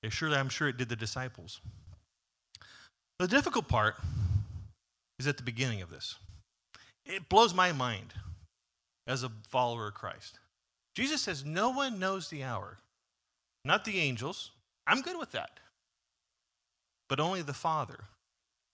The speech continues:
I'm still good with that. But when he says, "Not the Son," then I'm a little confused.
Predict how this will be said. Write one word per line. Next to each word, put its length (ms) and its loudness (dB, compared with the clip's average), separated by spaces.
I'm 140 4
still 260 2
good 180 -8
with 160 -8
that. 280 -14
But 140 -6
when 100 -4
he 80 -8
says, 380 -6
"Not 340 -4
the 100 -10
Son," 640 -8
then 180 -4
I'm 140 -2
a 100 -4
little 220 -8
confused. 640 -20